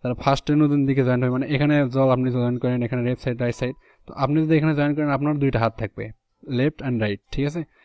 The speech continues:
এই সাইডের নিচে আমি যখন, আমার কিন্তু দুই হাত, আমি মেইন এটা আমার, এখানে দুই হাত, আমার দুই হাত কিন্তু fill up already। তো আমি যখন বর্তমানে মে-, মেম্বার ঢোকাবো এখন, সে মেম্বার কিন্তু আমার বাধ্য হয়ে, আপনি যদি এটা হন, আমার নিচে এখানে ঢোকান লাগবে, এখানে ঢোকান লাগবে, কিন্তু আমার এই দুইটা হাত কিন্তু already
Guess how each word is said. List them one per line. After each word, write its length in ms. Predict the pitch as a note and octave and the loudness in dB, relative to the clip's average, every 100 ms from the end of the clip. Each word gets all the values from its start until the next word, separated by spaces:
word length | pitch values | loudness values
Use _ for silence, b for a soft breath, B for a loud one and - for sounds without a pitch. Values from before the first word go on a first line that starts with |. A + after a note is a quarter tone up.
| b C3 | b -4
এই 100 | D3 | 0
সাইডের 280 | D3+ D#3+ | 2 4
নিচে 200 | E3+ D#3 | 4 2
আমি 240 | D3 D3 E3+ | 0 2 2
যখন, 280 | E3 E3+ D3+ | 2 0 0
আমার 200 | C#3+ D3+ - | -2 -2 -2
কিন্তু 240 | E3 D#3 | -2 0
দুই 180 | D3+ D3 | 4 4
হাত, 180 | A2 G2+ - | 4 -2 -6
আমি 300 | A#2+ C3+ C3+ | -2 0 2
মেইন 260 | C3 C3 | 2 2
এটা 200 | A2+ A2 | 0 -2
আমার, 180 | A2+ D3+ - _ - | -4 -8 -12 _ -8
এখানে 160 | B2 C#3 | -2 0
দুই 200 | C#3 B2+ | 4 4
হাত, 180 | G#2 - - | 2 -6 -10
আমার 200 | B2+ C3+ | -6 -2
দুই 100 | C3+ | 2
হাত 120 | C3+ - | 0 0
কিন্তু 200 | C#3+ - | -4 2
fill 180 | C3+ | 2
up 60 | A#2+ | 2
already। 300 | A2+ G#2 G#2+ - _ _ _ _ | -2 -6 -12 -20 _ _ _ _
তো 60 | C3 | -4
আমি 200 | B2+ D#3+ | 0 2
যখন 340 | E3+ F3 D#3+ | 4 2 4
বর্তমানে 380 | D3+ - D#3 D#3 | 2 2 4 4
মে-, 280 | D3 C#3+ C#3+ | 4 4 4
মেম্বার 380 | C#3+ C#3+ D3+ B2+ | 4 6 6 4
ঢোকাবো 320 | A#2+ C3 C3 | 4 4 4
এখন, 300 | A#2 A#2 D3+ b b | 2 -2 -6 b b
সে 220 | - - C#3 | -12 -2 2
মেম্বার 340 | C#3 C#3 D#3 | 2 4 2
কিন্তু 240 | D#3+ D#3 | 2 0
আমার 180 | C#3+ C#3+ | 0 2
বাধ্য 260 | C3 B2+ C3+ | 0 0 0
হয়ে, 160 | D3+ | 0
আপনি 280 | C#3 C3+ D3+ | 0 0 0
যদি 160 | D3 D3 | 2 2
এটা 140 | C#3+ | 2
হন, 200 | D3 F#3 - b b | 0 -2 -8 b b
আমার 220 | B2 C#3+ | -2 2
নিচে 240 | D#3+ D#3 D#3 | 4 4 4
এখানে 180 | D3 B2+ | 4 2
ঢোকান 200 | A#2 B2+ | 2 2
লাগবে, 380 | C3 C#3+ F3+ F3+ E3 | 0 0 -2 -4 -4
এখানে 260 | C#3 C3+ | 0 2
ঢোকান 160 | A2+ A2 | 2 0
লাগবে, 300 | G#2 G2+ A2 | -2 -6 -4
কিন্তু 180 | C#3+ C#3+ | -2 0
আমার 240 | C#3+ D#3+ | 0 0
এই 160 | D3 C#3 | 0 0
দুইটা 240 | C#3 B2+ | 0 0
হাত 180 | B2 - - | -2 -2 -6
কিন্তু 160 | B2+ | -4
already 400 | C3+ C3 B2+ E3 | -2 0 0 -2